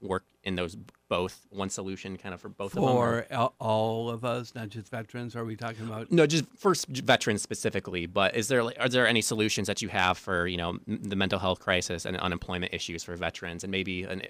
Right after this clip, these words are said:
Speaker 1: you know, a solution that kind of helps soothe both of those at once?
Speaker 2: Yeah. If we end up saying mental health is very difficult, isn't it? It, it
Speaker 1: Mm-hmm.
Speaker 2: let's end up saying mental health is part of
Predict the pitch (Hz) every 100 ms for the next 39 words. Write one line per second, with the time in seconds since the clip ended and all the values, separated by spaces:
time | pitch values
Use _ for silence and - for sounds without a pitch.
0 | - 104 90 82 95 - 95 92 - 92
1 | 85 - 90 85 - _ _ _ _ -
2 | 90 - - 101 92 - 87 85 85 82
3 | 85 82 82 90 - 131 123 _ _ _
4 | _ _ _ _ _ _ _ _ _ _
5 | _ _ 139 147 139 131 120 131 120 123
6 | 113 113 107 110 101 110 95 101 104 101
7 | 98 110 98 104 95 101 113 107 - 117
8 | 104 95 - _ 151 139 147 143 135 117
9 | - 120 113 120 127 135 120 120 113 117
10 | 104 - 120 113 110 107 - 117 107